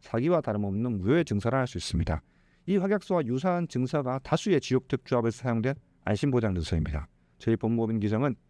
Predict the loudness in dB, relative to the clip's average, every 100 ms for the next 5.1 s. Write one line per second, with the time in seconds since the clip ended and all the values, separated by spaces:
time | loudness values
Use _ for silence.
0 | _ _ -4 0 0 0 0 0 0 0
1 | 0 -2 -2 -2 0 0 0 -2 -2 -2
2 | 0 2 2 0 0 -2 -2 -2 -2 -6
3 | _ _ -2 2 2 0 _ _ -2 2
4 | 2 0 -4 _ _ -6 0 2 0 -4